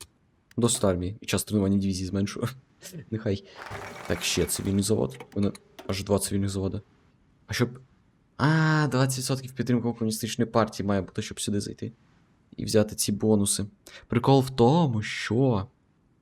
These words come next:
я та нічого не втрачу. Може качнути комунізм. Чисто щоб зайти туди. Окей, давайте антикапіталістична пропаганда, там буде ще й комунізм підтримку давати.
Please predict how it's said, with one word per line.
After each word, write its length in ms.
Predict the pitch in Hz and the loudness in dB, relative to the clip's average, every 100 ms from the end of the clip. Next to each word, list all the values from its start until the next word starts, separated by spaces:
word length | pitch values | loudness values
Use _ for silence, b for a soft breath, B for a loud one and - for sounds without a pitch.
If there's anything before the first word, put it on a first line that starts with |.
| _ - | _ -2
я 180 | 110 | 0
та 120 | 110 117 | 0 -2
нічого 400 | 110 120 117 110 | 0 0 0 0
не 80 | |
втрачу. 760 | 110 - 104 120 147 127 - - | -2 -2 0 0 0 -4 -6 -8
Може 180 | 104 113 | -6 -6
качнути 400 | 214 - 127 127 | -8 -6 -6 -4
комунізм. 540 | - 113 110 123 120 117 b b b b b - | -2 0 0 0 -2 -6 b b b b b -8
Чисто 280 | 120 - - | -6 -4 -4
щоб 200 | - 104 | -4 0
зайти 260 | 110 120 | 0 0
туди. 280 | 131 113 104 - - _ _ _ _ _ - | -2 -2 -2 -4 -16 _ _ _ _ _ -6
Окей, 160 | 101 | 0
давайте 180 | 85 90 | 0 0
антикапіталістична 1400 | - 98 98 - _ _ _ - - 117 - 214 - - 110 | 0 -2 -2 -6 _ _ _ -18 -10 -6 -4 -2 -2 -4 -4
пропаганда, 480 | 113 117 120 143 | -4 -2 0 -2
там 140 | 131 92 | -2 -6
буде 200 | - 101 | -6 -6
ще 160 | - | -2
й 140 | 95 - | -4 -4
комунізм 460 | - 107 107 139 | -2 0 0 -2
підтримку 480 | 117 - - 196 - | -8 -8 -6 -4 -4
давати. 380 | 98 98 98 | -4 -4 -6